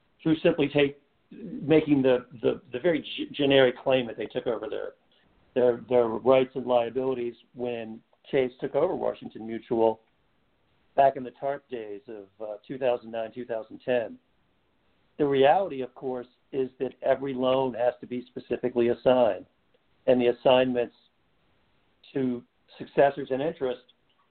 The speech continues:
are su-, all supposed to be clean as well. It's, it's the great, I, I would say w-, one could still use the word outrage of our age,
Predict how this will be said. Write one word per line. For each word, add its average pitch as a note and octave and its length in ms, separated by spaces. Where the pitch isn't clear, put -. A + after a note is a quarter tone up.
are D#3+ 160
su-, F3 180
all F#3+ 240
supposed D3+ 340
to C3+ 80
be B2+ 120
clean C#3+ 400
as B2 160
well. C#3 460
It's, C#3 220
it's C3+ 200
the D3 60
great, C#3 640
I, D3 60
I C#3 180
would D3+ 220
say D#3+ 220
w-, B2 300
one D3 260
could - 240
still D#3 200
use C#3 240
the C#3 60
word A#2+ 280
outrage B2 540
of A2 100
our A2 240
age, B2+ 400